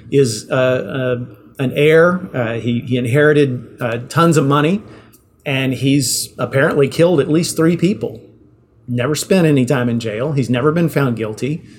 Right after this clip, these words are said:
Uh, dismembered one of them and put him in Galveston Bay. Admitted that. He still wasn't found guilty of anything. A person who was poor,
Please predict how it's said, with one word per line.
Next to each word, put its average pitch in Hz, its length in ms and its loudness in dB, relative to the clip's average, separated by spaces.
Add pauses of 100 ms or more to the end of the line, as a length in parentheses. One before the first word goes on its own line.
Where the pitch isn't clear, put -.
(220)
Uh, 117 280 -6 (960)
dismembered 147 600 2
one 143 200 4
of 165 120 2
them 143 180 2
and 131 400 0
put 147 140 2
him 151 80 4
in 151 240 4
Galveston 151 580 0
Bay. 156 340 4 (200)
Admitted 147 540 4
that. 175 360 0 (300)
He 165 100 2
still 180 240 2
wasn't 127 300 0
found 123 180 -2
guilty 139 340 0
of 113 120 -2
anything. 107 580 -10 (840)
A - 60 -4
person 196 460 0
who 170 160 2
was 143 180 0
poor, 139 680 0